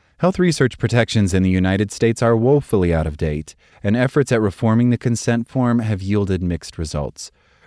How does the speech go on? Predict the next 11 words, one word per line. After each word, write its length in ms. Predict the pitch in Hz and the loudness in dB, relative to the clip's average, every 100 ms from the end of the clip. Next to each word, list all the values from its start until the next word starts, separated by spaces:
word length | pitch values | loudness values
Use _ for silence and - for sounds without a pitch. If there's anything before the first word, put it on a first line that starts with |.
| - | -4
Reform 360 | 113 147 160 | 0 2 2
efforts 380 | 131 110 110 101 | 2 2 2 0
have 160 | 98 92 | -2 0
made 220 | 95 87 | 0 -2
forms 500 | - 110 98 90 - | -2 0 2 -2 -4
shorter, 520 | - - 80 82 147 - _ - | -12 -8 -4 -2 -4 -8 _ -4
added 280 | 87 90 87 | 0 0 2
more 280 | 92 95 - | 2 2 0
or 220 | 101 104 | 0 0
less 260 | 85 92 | 0 -4
information, 680 | 92 85 90 80 76 95 120 | -6 -4 -4 -4 -4 -4 -4